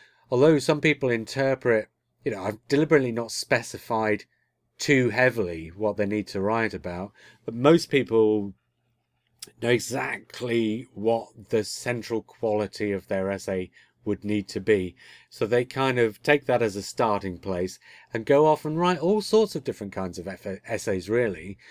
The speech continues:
but usually with common themes throughout the entire book,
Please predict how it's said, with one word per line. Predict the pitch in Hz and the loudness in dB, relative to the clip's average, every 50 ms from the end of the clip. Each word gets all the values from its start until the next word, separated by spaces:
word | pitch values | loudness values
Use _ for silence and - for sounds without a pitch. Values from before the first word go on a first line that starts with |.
| - - - - - _ _ _ _ _ _ _ | -20 -20 -20 -20 -20 _ _ _ _ _ _ _
but | - 151 147 147 | 2 2 2 0
usually | 139 143 147 151 160 165 175 170 147 135 143 131 131 | -2 0 4 6 6 6 6 4 4 4 2 2 4
with | 127 123 120 - | 2 2 0 0
common | - - 131 127 120 117 113 107 | 0 0 0 0 0 -4 -6 -2
themes | - 139 131 123 117 113 104 - | 0 0 2 2 0 -4 -6 -4
throughout | - 120 117 113 113 101 | 0 2 2 2 0 0
the | 107 107 | -2 -2
entire | 110 107 98 - 120 117 113 107 104 | -2 -4 -4 -4 -2 0 0 0 0
book, | 101 98 135 143 127 101 98 - - | -2 -2 0 0 0 0 -2 -8 -18